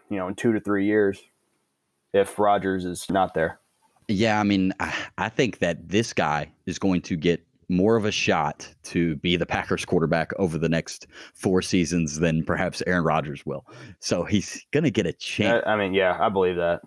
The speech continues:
Speaker 2: It, it's, it's just a matter of how good is he gonna be. And I, Aaron Rodgers is thirty-six years old. And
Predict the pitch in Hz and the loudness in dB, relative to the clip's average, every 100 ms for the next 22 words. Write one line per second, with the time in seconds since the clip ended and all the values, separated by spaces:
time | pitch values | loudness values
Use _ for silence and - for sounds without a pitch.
0 | _ _ - 107 107 - 110 - 113 98 | _ _ -4 -2 -2 -2 -4 0 -2 2
1 | 92 92 87 80 - - 95 78 95 85 | 2 2 2 0 -2 -4 -4 0 0 0
2 | 82 80 76 90 87 82 85 98 _ 123 | 0 -2 -2 0 0 0 -2 -6 _ 0
3 | 135 107 85 80 - 82 82 82 - 80 | 2 2 0 -2 0 0 0 -4 -6 -8
4 | - - _ _ - _ _ 95 90 85 | -8 -12 _ _ -20 _ _ 0 2 2